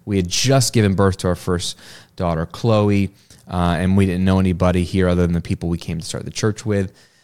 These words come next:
And we're in the middle of a global recession. I mean, it was, it was the worst recession since the Great Depression of the nineteen twenties. So,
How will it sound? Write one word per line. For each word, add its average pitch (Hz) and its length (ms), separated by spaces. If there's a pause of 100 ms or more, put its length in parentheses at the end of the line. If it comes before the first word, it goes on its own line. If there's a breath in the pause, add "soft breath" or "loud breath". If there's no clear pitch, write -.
(240 soft breath)
And 113 80
we're 117 60
in 120 60
the 123 60
middle 131 220
of 110 80
a - 20
global 110 320
recession. 101 480
I 82 40
mean, 95 120
it 101 60
was, 101 340
it 110 140
was 95 200
the - 160
worst 104 440
recession 104 640
since 139 360
the 113 120
Great 117 320
Depression 127 460
of 92 60
the 95 80
nineteen 95 300
twenties. 104 380
So, 90 280